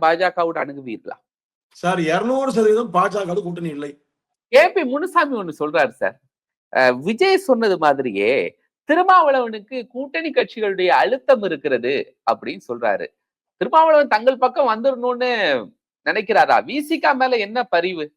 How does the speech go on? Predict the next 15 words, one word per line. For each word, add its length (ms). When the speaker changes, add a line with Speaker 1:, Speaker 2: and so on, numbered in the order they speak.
Speaker 1:
அவருக்கு? 420
திருமாவளவனுக்கு 520
இருக்கு, 420
இல்லாம 460
போகுது. 420
அது 180
அவங்க 320
கூட்டணியில 540
இருக்கிறாங்க. 400
முனுசாமி 600
பேசுறாரு 380
சார், 380
உங்க 160
கட்சி 380
சார்ந்தவரு. 420